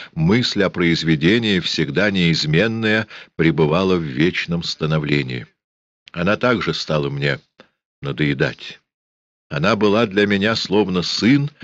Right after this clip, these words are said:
о котором умирающая мать должна, тяготясь, беспрерывно тревожиться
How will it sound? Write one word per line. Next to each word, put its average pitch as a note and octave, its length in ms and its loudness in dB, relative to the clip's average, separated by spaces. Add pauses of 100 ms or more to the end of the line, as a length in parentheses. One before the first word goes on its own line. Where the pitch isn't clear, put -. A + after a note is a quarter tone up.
(240)
о D#2+ 120 -2
котором G2 560 2
умирающая F2+ 760 2
мать F#2 440 0
должна, E2+ 540 0
тяготясь, E2+ 680 0
беспрерывно F2 880 0
тревожиться G#2+ 920 -2